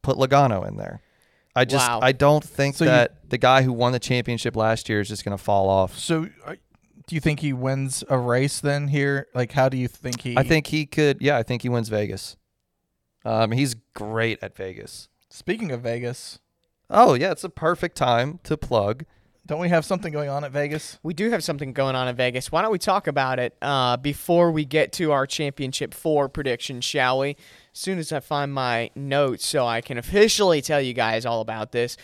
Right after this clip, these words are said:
Speaker 2: Um, we have, this is pretty cool. We have a live show
Speaker 1: Yeah.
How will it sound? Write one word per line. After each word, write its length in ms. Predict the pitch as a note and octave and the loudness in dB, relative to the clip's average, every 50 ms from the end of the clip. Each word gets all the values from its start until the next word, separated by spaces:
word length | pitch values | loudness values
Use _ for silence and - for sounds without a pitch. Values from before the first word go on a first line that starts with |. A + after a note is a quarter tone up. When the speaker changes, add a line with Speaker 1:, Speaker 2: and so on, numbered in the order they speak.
| - - - - _ _ - | -20 -20 -20 -20 _ _ 0
Speaker 2:
Um, 320 | D#3+ D#3+ D3+ D3+ D3+ - - _ _ _ | 2 2 2 2 0 -2 -8 _ _ _
we 280 | - D3 E3 F3 G3 G#3 | -6 -2 -2 0 0 0
have, 360 | F#3+ E3+ D3+ D3 C#3+ C3+ - _ _ _ _ _ _ _ _ | 0 0 0 0 0 -2 -8 _ _ _ _ _ _ _ _
this 220 | - D#3 F3 D#3+ - | -4 -2 -2 -2 -2
is 120 | D3+ C#3 | -4 -8
pretty 260 | - - - C#3 A2 | -8 -8 -8 -8 -8
cool. 300 | - - E2 B1 - - _ _ _ _ _ _ _ _ _ - | -8 -10 -12 -14 -14 -18 _ _ _ _ _ _ _ _ _ -2
We 100 | D#3+ F#3+ | 0 2
have 180 | A3 G#3 F3 | 4 4 4
a 120 | F3 D3+ C#3+ | 4 4 4
live 420 | C3+ C3 B2+ C3 C3+ D3 C#3+ D3 | 4 4 4 6 6 4 4 2
show 440 | - - - C3 G#2+ F2 F2 F#2 - _ - | 0 0 2 2 2 2 -2 -6 -12 _ -8
Speaker 1:
Yeah. 200 | C3+ C3 C3+ | -4 -4 -4